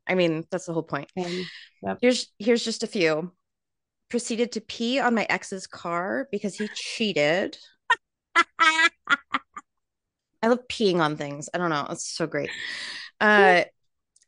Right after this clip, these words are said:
Speaker 1: I T P'd my ex-husband's house. Silly, but it made me happy. He totally caught us too, so it was hilarious. Once I was pissed at my ex and kept not taking the plastic off of the cheese and would just throw it on his sandwiches,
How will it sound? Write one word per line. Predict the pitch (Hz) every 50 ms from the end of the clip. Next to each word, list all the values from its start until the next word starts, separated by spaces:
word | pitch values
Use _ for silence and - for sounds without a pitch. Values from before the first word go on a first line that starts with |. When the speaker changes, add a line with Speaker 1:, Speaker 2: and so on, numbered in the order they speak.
| _ _ -
Speaker 1:
I | 202 196 190 185 185 180 180 180 175 175 175 170 - - _ -
T | - - 247 262
P'd | 254 - - 226 208 202 214
my | 202 180 -
ex-husband's | - 180 202 - - - 226 190 190 - 190 185 180 -
house. | - - - - - 156 143 147 147 165 - 180 202 - - - -
Silly, | - - - 190 190 208 233 247
but | 214 214 190
it | 185 175
made | 175 175 180
me | 175 165 165
happy. | - 160 147 151 - 208 214 226 214 -
He | 190 202
totally | 160 196 190 196 190 185 165 -
caught | - - - - 156 151 - -
us | - 139 139 - - -
too, | - - 143 127 123 151
so | - - 147 147
it | -
was | - - -
hilarious. | - 165 160 151 139 123 135 151 151 151 160 180 190 - - - - - - - - - - - - - - - _ _ _ _ _
Once | 208 214 226 233
I | - 247
was | 254 254 254
pissed | - - - 214 233 - -
at | - 220
my | 214 - -
ex | - 180 175 165 - -
and | - 185 175 - _ _ _ -
kept | - - - 220 202 202 - - - -
not | 180 175 175 170 175 190 - - _ _
taking | - - - - 240 - 320 269 269
the | 269 285
plastic | 277 - 277 208 170 180 220 - - 285 285 - -
off | - 165 165 185 - -
of | 226 208 -
the | 214 196 185 -
cheese | - - - - 180 165 160 175 196 226 240 - -
and | - 202 196
would | 196 202 202
just | 208 208 208 - -
throw | 185 185 185 196
it | 202 202
on | 202 196 214
his | 226 240 226 - -
sandwiches, | - 165 160 165 180 - - - - 311 302 311 311 320 -